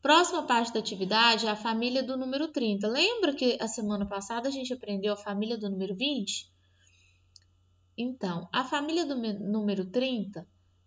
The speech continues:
ela tem vários números. Porque quando o número trinta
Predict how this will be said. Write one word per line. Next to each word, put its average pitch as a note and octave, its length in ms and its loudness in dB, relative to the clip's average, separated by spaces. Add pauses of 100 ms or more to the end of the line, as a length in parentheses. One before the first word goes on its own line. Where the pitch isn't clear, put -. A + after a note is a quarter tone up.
(600)
ela B3 320 4 (100)
tem G#3 680 0 (1120)
vários F#3+ 440 2
números. A#3+ 640 0 (400)
Porque A#3+ 520 2
quando F4 260 2
o F4+ 120 0
número C#4+ 220 -4
trinta G3 600 -4